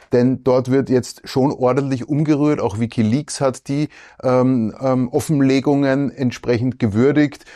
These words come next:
Und, äh, durch diese U S Aid wissen wir, wie Entwicklungshilfe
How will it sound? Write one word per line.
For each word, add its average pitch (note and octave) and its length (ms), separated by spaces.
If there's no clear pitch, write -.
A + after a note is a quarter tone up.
Und, C3 380
äh, B2+ 280
durch C#3+ 260
diese - 340
U C3+ 160
S C3 180
Aid B2 360
wissen D3 340
wir, C3+ 400
wie A#2+ 440
Entwicklungshilfe C#3 1200